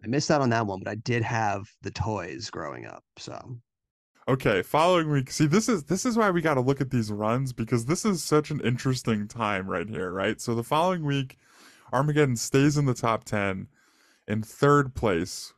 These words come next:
Speaker 2: with sixteen point five million, losing out to Lethal Weapon four again. Another movie that I know you love opens this weekend,
Speaker 1: Oh,
Speaker 2: July
Speaker 1: no.
Speaker 2: seventeenth, nineteen ninety-eight. Comes in first with a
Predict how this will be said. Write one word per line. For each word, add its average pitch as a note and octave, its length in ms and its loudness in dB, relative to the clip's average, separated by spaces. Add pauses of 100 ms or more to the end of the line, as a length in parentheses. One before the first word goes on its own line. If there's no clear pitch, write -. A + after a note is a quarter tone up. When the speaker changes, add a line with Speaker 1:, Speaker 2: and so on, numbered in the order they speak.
Speaker 2:
with G#2+ 220 -4
sixteen C3+ 540 0
point A2+ 240 0
five A#2 320 0
million, G#2 380 -4
losing C3 280 0
out B2 160 2
to A#2+ 80 -4
Lethal C#3+ 380 2
Weapon D#3 260 2
four C3+ 300 4
again. A2 440 0 (920)
Another E3+ 340 4
movie D3 280 6
that A#2+ 140 4
I A2 100 6
know A#2+ 360 4
you B2 260 4
love G#2 600 2 (320)
opens B2 460 6
this A2+ 200 0
weekend, F2+ 640 -2 (560)
Speaker 1:
Oh, - 60 -10
Speaker 2:
July A#2 300 2
Speaker 1:
no. A2+ 60 -2
Speaker 2:
seventeenth, A2+ 640 0
nineteen A2 320 -2
ninety-eight. G#2 540 0
Comes C#3+ 260 2
in C#3 100 2
first A#2 560 0
with A2+ 180 -2
a G#2 340 2